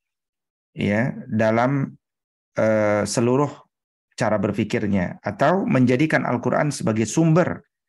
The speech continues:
dari segala sumber, eh, berpikirnya. Karena itu kemudian siapapun muadib dalam sekolah Islam sebenarnya adalah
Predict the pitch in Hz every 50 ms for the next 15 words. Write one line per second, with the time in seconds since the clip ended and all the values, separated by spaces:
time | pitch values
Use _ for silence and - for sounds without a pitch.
0 | _ _ _ _ _ _ _ - 104 117 117 120 139 127 - - 123 110 123 117
1 | 117 113 110 101 90 - - - 175 165 151 139 131 - - - - - - _
2 | _ _ _ _ _ _ _ _ _ _ _ _ _ _ 101 104 107 101 104 127
3 | 127 123 131 123 - - 127 120 104 104 101 - - - _ _ _ _ _ _
4 | _ _ _ _ _ _ _ - _ _ _ _ _ _ _ _ - 113 98 110
5 | 117 120 180 254 302 302 - 160 156 151 143 151 180 214 220 226 220 - - -
6 | - - 131 127 127 165 180 175 - 208 190 175 - - 113 113 113 120 127 127
7 | - - _ _ _ _ _ _ _ _ _ _ _ 117 123 123 110 107 113 -
8 | - - - 110 107 - - - - 139 165 190 190 190 160 160 123 113 101 -
9 | 101 143 - - 117 107 113 131 160 185